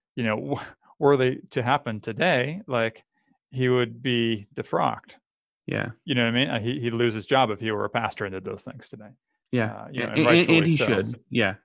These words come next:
Speaker 2: Yeah.
Speaker 1: And rightfully so. And yet, and yet here's a man who's, who's lauded. Um, so he's a, he's an interesting test case. Um, and in fact, he's kind of one of those people where you look at and you go, "H-, why does the Lord say that David is a man after his own heart?"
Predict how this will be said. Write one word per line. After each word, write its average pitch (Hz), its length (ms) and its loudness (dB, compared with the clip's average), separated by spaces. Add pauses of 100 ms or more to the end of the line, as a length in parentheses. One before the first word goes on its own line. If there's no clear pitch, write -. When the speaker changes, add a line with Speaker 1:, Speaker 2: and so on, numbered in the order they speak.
(120)
Speaker 2:
Yeah. 110 120 -2
Speaker 1:
And 95 80 0
rightfully 110 360 -2
so. 110 380 0 (360)
And 135 160 0
yet, 139 280 6
and 135 180 2
yet 131 100 6
here's 127 180 4
a 120 40 -2
man 120 240 2
who's, 110 320 -2
who's 110 260 -4
lauded. 110 540 0 (400)
Um, 110 380 -2
so 135 160 2
he's 156 220 2
a, 123 180 6 (600)
he's 123 140 0
an 127 80 2
interesting 135 460 -2
test - 400 -6
case. - 440 -14 (560)
Um, 113 340 -2
and 123 80 -2
in 127 60 -2
fact, 139 180 0
he's 123 140 -4
kind 160 160 0
of 131 60 2
one 131 160 4
of 120 60 2
those 110 160 0
people 180 280 -6
where 104 100 -2
you 104 120 -6
look - 220 -6
at 110 160 -4
and 113 100 -8
you 110 60 -10
go, 107 300 -6 (840)
"H-, - 340 -14 (200)
why 208 280 -2
does 294 200 -2
the 175 120 -12
Lord 156 260 2
say 190 180 0
that 120 260 -2
David 131 260 2
is 120 60 -2
a 117 40 -2
man 127 200 2
after 127 280 -2
his 120 160 -4
own 117 200 -2
heart?" 131 360 -6